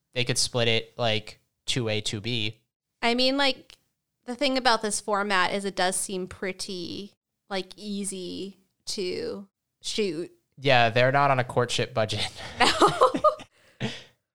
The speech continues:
Speaker 2: So, we'll see. I mean, we're gonna have to figure out what, what we're gonna do next.
Speaker 1: We do. That's true. But before we do that,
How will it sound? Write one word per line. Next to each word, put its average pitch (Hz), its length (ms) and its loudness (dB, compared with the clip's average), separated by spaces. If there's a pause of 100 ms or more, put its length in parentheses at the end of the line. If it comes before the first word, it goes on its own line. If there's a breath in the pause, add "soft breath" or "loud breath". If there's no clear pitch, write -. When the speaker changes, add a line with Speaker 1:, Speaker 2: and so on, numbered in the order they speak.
(120)
Speaker 2:
So, 269 640 2 (520)
we'll 277 120 0
see. 214 480 -4
I 226 140 2
mean, 226 380 -2
we're 240 100 0
gonna 240 140 4
have 214 100 4
to 202 100 -6
figure 214 280 2
out 180 280 2 (400)
what, 208 500 0
what 202 500 0 (140)
we're 208 120 -2
gonna 196 200 -2
do 180 120 -4
next. 202 680 -2 (220 soft breath)
Speaker 1:
We 180 100 6
do. 147 400 6 (180)
That's 127 180 4
true. 104 340 2 (280 soft breath)
But 160 440 6 (340)
before 180 360 4
we 185 120 4
do 156 200 2
that, 104 420 4